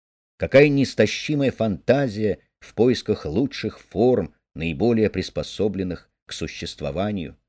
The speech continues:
Люди сидели на камнях, не двигаясь, затаив дыхание. Что это, сон или бред расстроенного воображения? Отгремела гроза, день давно настал.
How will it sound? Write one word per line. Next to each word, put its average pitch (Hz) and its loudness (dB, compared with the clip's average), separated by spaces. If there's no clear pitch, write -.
Люди 143 2
сидели 135 0
на 123 0
камнях, 107 2
не 82 -4
двигаясь, 117 -2
затаив 87 -4
дыхание. 82 -6
Что 113 0
это, - -8
сон 110 -2
или 78 -6
бред 92 -2
расстроенного 92 -2
воображения? 82 -4
Отгремела 123 2
гроза, 92 0
день 123 2
давно 95 0
настал. 73 -10